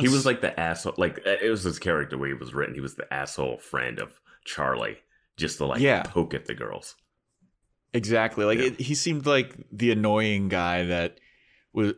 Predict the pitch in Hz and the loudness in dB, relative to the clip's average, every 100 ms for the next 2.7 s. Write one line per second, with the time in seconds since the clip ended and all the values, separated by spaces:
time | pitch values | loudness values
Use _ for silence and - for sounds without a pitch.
0 | - 123 151 175 403 427 349 262 - 120 | -4 -2 0 2 2 2 0 0 0 2
1 | 127 - - 95 90 85 80 - 107 - | 2 2 0 0 0 -2 -4 -2 -2 -2
2 | - - - - 85 87 - | -8 -10 -6 -4 -2 -2 -4